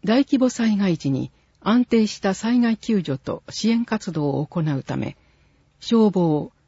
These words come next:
救急車両用の給油取扱所を設置しました。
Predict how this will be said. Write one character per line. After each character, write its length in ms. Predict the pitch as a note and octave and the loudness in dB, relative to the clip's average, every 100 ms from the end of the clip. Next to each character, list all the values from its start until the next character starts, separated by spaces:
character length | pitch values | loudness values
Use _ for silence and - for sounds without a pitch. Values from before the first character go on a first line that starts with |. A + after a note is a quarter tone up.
| _ | _
救 200 | - B3+ | -2 0
急 240 | - A#3+ | 2 0
車 160 | A#3 G#3+ | 0 0
両 240 | G#3 G#3 | 2 2
用 260 | G3 F#3 E3+ | 2 0 0
の 220 | D#3+ D3 - _ - - - | -2 -4 -8 _ -20 -20 -6
給 220 | - C4 | 2 4
油 240 | A#3 A3 | 4 2
取 260 | - G3+ A#3 | 0 0 0
扱 420 | G#3+ - G3+ F#3+ | -2 -4 -2 -2
所 140 | E3+ C#3 | 0 -2
を 40 | |
設 200 | - C#3 | -4 -8
置 120 | - | -8
し 120 | - | -6
ま 120 | C#3 B2+ | -6 -6
し 140 | - | -8
た。 180 | - | -16